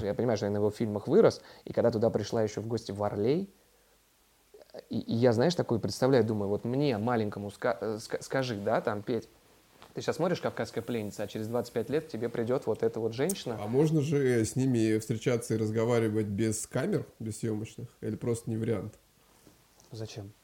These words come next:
Speaker 2: Ну, ты говоришь, что клевая энергетика, они тебе что-то дают, это общение тебя обогащает.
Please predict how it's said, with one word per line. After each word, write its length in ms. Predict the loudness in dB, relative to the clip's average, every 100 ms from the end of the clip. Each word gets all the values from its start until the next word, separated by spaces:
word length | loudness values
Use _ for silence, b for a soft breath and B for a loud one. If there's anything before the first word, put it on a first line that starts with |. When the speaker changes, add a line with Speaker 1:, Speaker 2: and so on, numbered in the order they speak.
| _ _ _ _ -4
Speaker 2:
Ну, 160 | -2
ты 120 | 0 0
говоришь, 280 | 2 2
что 180 | 0 -4
клевая 400 | -2 2 4 4
энергетика, 800 | 4 2 2 0 0 -4 -6 -4
они 220 | -4 -4
тебе 180 | -4 -4
что-то 300 | -4 -6 -4
дают, 380 | 0 0 0 -2
это 160 | -4 -6
общение 420 | -4 -4 -2 -2
тебя 240 | -2 -2
обогащает. 680 | 0 0 0 -2 -4 -4 -6